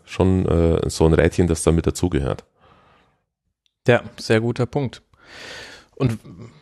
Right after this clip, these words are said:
Speaker 2: welche Prognose geben wir jetzt dem H S V, Andal, wenn wir uns anschauen, die nächsten Spiele auswärts bei der Eintracht, dann zu Hause gegen Köln, dann auswärts bei Dortmund. Das sind jetzt die nächsten drei,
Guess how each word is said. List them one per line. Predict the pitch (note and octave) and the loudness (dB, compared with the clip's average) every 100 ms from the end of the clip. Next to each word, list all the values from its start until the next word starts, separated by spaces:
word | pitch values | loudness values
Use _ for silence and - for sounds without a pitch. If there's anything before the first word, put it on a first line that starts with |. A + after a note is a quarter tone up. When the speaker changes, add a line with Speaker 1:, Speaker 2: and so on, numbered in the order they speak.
| - | 0
Speaker 2:
welche | B2 C3 | 2 2
Prognose | B2 A2+ B2 D3 D#3+ | 0 2 4 4 4
geben | D3 D3+ | 4 2
wir | C#3+ | 0
jetzt | D3 - | -2 -2
dem | C3+ | -2
H | C#3 C#3 | 0 -2
S | |
V, | - C3 D3 | 0 2 2
Andal, | D3+ C#3+ D3+ D3+ | 0 -2 -2 0
wenn | B2+ B2 | 0 0
wir | B2 | 0
uns | A#2 | 0
anschauen, | G2+ C3+ - C3 | -2 -2 0 0
die | A#2+ | 2
nächsten | A#2 B2+ - | 2 0 -6
Spiele | - - B2 A#2 | -8 -4 2 4
auswärts | G#2 C3 C#3 B2+ | 4 2 2 0
bei | - A#2 | 2 2
der | A2+ | 4
Eintracht, | G#2 C#3+ - D3+ - | 2 0 0 0 0
dann | A#2 | -2
zu | A#2 A2 | 2 4
Hause | A2+ B2 A#2+ | 4 2 -2
gegen | A#2+ A#2 A2 | -2 -2 -2
Köln, | - A#2+ C#3+ | 2 4 4
dann | C3+ A2+ | 0 0
auswärts | G2 A#2 A#2 - | 0 0 -2 0
bei | - G#2 | 0 2
Dortmund. | G2 G2+ - F2+ | 2 0 -2 -4
Das | F#2 | -4
sind | G2+ G#2 | -4 -4
jetzt | F#2 - | -6 -4
die | G2+ | -2
nächsten | G2+ - - G2 | -2 -4 -8 -6
drei, | - F2+ G#2 C3 | 0 2 4 2